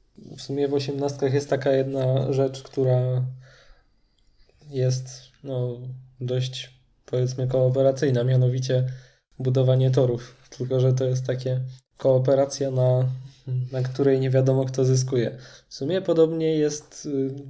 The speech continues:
w tak-, jeśli chodzi o zwykłe planszówki nieosiemnastkowe, podobnie jest w Brasie. Tam chyba jest największy poziom takiej, y, kooperacji, no bo tam jednak korzysta się z, z,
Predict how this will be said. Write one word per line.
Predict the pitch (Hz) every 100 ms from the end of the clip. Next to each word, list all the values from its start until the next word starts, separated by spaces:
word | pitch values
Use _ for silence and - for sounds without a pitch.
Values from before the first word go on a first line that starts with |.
| - -
w | _ - -
tak-, | 127 123 -
jeśli | 131 131 131 131
chodzi | 135 127 127
o | 127
zwykłe | 131 127 131 123 123 123
planszówki | - 123 123 127 - 131
nieosiemnastkowe, | 131 127 123 135 127 120 - 123 131
podobnie | 131 131 127 131
jest | 131 131
w |
Brasie. | 131 127 117 120
Tam | 120 120
chyba | 120 120
jest | 120 -
największy | 123 123 123 127 123 117 117
poziom | 135 120 117 123 127 - - _ _
takiej, | 123 127 123 117 113 - - - _ _ _ _ -
y, | 131 120 117 113 123 - _ _ _ _ -
kooperacji, | 139 131 131 139 135 131 135 131 127 127 123 120 110 - 113 110
no | 113
bo | 117
tam | 123 127
jednak | 123 120 127
korzysta | 127 131 131 131 127
się | - 127
z, | 123 - -
z, | 131 120